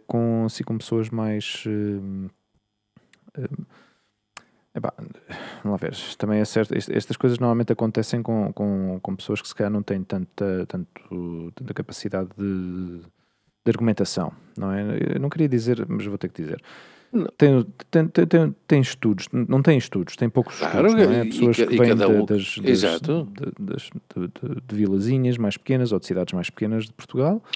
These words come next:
Speaker 2: Ou que não tiveram a possibilidade de estudar e
Speaker 1: Pois,
Speaker 2: já está.
Speaker 1: epá, e não são
Speaker 2: As
Speaker 1: capazes de
Speaker 2: coisas são como
Speaker 1: argumentar,
Speaker 2: são.
Speaker 1: não têm uma capacidade de argumentação, nem de discussão, nem de, de, nem de reclamar, eh, ou de dizer, "Não, isto que me está a dizer está mal,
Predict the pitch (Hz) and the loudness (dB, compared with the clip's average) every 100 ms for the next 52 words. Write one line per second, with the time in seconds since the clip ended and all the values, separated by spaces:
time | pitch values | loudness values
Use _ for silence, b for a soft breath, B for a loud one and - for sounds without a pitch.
0 | B - - 139 123 104 107 107 - 113 | B -2 2 2 4 6 6 4 4 4
1 | 104 90 98 - - 101 82 90 233 127 | 4 4 2 0 0 0 2 6 6 6
2 | - - - 165 - 82 98 113 117 - | 0 -2 -4 -2 0 0 0 0 0 2
3 | 160 - 180 175 156 135 110 113 85 90 | 2 6 6 8 6 6 6 6 4 2
4 | 147 131 117 131 131 127 120 117 120 113 | 0 0 2 2 2 2 0 2 4 4
5 | 107 101 92 - 92 107 107 110 - - | 2 0 -2 -2 0 0 0 -2 -6 -2
6 | 143 180 170 110 104 95 95 - B B | 2 4 4 0 -4 -4 -4 -6 B B
7 | B B B B B - - - - 101 | B B B B B -18 -16 -12 -8 -4
8 | 98 98 98 98 - 117 104 107 113 123 | -2 -2 -2 -6 0 2 4 4 4 4
9 | 127 123 113 101 98 101 104 107 87 92 | 4 4 2 0 0 0 2 2 0 -2
10 | - - 117 - 117 117 135 - 98 78 | -6 -6 -2 0 0 2 0 0 -2 -2
11 | 76 67 | -4 -6